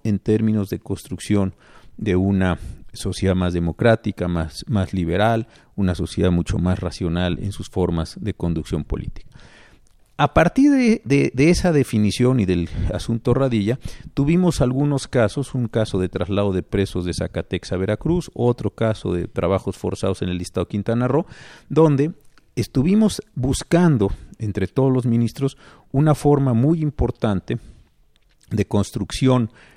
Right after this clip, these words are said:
del principio pro persona, diciendo más o menos lo siguiente. Si ponemos enfrente, como si fueran así objetos físicos, hagamos esta imagen por un momento,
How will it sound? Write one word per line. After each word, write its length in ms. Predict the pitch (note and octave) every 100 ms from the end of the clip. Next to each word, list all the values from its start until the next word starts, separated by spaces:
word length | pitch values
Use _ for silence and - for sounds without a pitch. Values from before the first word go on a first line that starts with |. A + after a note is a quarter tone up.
| _
del 400 | - G2+ F#2 F2+ -
principio 520 | - G#2 - C#3 C3+
pro 180 | C3 B2
persona, 580 | - A#2 - A#2+ G#2+ A#2 - - _ -
diciendo 500 | G#2 - B2 A#2+ A#2
más 260 | A2 G#2
o 60 | G2
menos 280 | F#2+ G2 F#2+
lo 100 | F2
siguiente. 440 | D#2 C2+ - - _ _ - - -
Si 180 | - D3+
ponemos 540 | - D#3 G#3 B3 A#3+ D#3+
enfrente, 720 | C3+ - C#3 C3 - F2+ -
como 220 | A2 G#2
si 120 | G#2+
fueran 320 | G2+ A#2 A#2+ A2
así 200 | - A2+
objetos 500 | G2+ - F#2+ F#2 -
físicos, 540 | F#2 - - - -
hagamos 400 | F#2+ F#2 F#2 E2+
esta 220 | F2 -
imagen 400 | F2 E2+ E2+ E2+
por 160 | - D#2
un 100 | E2
momento, 380 | D#2+ D#2 -